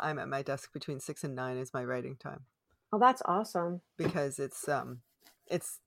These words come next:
Speaker 1: guaranteed. And then, 'cause I don't need to eat breakfast yet. Like, I can eat breakfast at,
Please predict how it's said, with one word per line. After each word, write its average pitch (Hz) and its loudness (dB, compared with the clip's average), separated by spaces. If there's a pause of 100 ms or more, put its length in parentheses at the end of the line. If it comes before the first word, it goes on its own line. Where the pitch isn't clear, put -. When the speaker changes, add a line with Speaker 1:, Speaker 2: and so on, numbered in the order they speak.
Speaker 1:
guaranteed. 147 -2
And 156 2
then, 156 -2
'cause - -4
I 160 6
don't 151 0
need 147 -6
to - -6
eat - -8
breakfast 156 -2
yet. 202 0
Like, 143 -2
I 143 0
can 143 -6
eat 131 -6
breakfast - -4
at, - -4